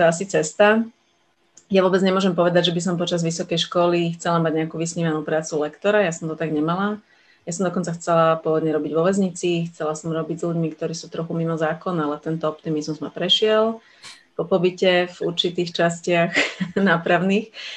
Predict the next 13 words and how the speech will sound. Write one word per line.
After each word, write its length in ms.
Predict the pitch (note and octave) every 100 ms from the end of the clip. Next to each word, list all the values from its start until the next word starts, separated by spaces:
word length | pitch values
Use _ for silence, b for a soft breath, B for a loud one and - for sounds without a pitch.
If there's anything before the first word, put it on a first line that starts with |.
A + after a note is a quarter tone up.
| B B
No 320 | - F3+ F3+
a 480 | E3+ E3+ F3 F3 F3
potom 240 | G3+ G3 G#3
som 240 | G#3 G3
zostala 400 | F3+ - F#3+ F#3
v 80 | F#3
tom 80 | E3
biznise, 320 | F3+ G3+ G3
robila 240 | F3+ E3+
som 160 | E3+ D#3+
v 160 | F3
poisťovni, 560 | G3+ G#3 G#3 G3+ G3+ G3
e, 180 | G3